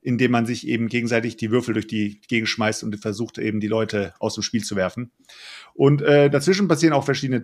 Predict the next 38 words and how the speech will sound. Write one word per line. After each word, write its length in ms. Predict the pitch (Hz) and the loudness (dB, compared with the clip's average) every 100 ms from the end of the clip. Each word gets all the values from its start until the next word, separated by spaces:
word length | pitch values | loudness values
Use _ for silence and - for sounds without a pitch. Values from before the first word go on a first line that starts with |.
| - | -2
äh, 200 | 120 117 | 0 0
Turniere, 480 | 139 185 220 208 202 | 2 2 4 4 4
dass 180 | 143 143 | 0 -2
man 120 | 127 | -2
auch 320 | 120 123 - 117 | -2 -2 -4 -2
mehrere 520 | 120 165 170 151 151 | 2 2 2 2 4
Le-, 140 | 147 147 | 4 6
Leute 240 | 147 143 | 4 4
an 100 | 120 | -2
einem 260 | - 156 160 | 0 2 2
Spiel 220 | - 156 | -2 0
teilnehmen 400 | 139 143 143 135 | 4 4 2 2
kann 200 | 139 143 | 0 2
oder 140 | 117 | 0
beziehungsweise 440 | 113 135 127 120 117 | -2 -6 -4 -2 -2
an 80 | |
diesem 160 | 104 113 | -4 -6
Turnier. 400 | 117 151 185 185 _ _ _ _ | -2 2 0 -2 _ _ _ _
Und 140 | 135 | 0
dann 180 | 131 131 | 2 2
wird 200 | 131 135 | 2 4
halt 220 | 123 123 | 2 2
jeder 220 | 117 139 123 | 2 4 4
gegen 200 | 123 107 | 0 0
jeden 400 | 127 135 131 127 | 0 0 -2 -2
auf, 240 | 127 - 123 | -4 -4 -6
auf 120 | 123 - | -8 -8
die 100 | 113 | -6
Fresse 260 | 156 156 | -4 0
gehauen. 380 | 143 127 139 139 - - - - _ | 0 2 0 -4 -12 -20 -20 -20 _
Und 200 | 139 143 | -2 0
es 180 | 143 151 | -4 -4
ist 140 | - | -4
auf 140 | 143 170 | -6 2
jeden 200 | 170 165 | 2 2
Fall 220 | 175 170 - | -2 -4 -4
eins 300 | 143 170 - | -6 -4 -6
der 200 | 80 - | -6 -6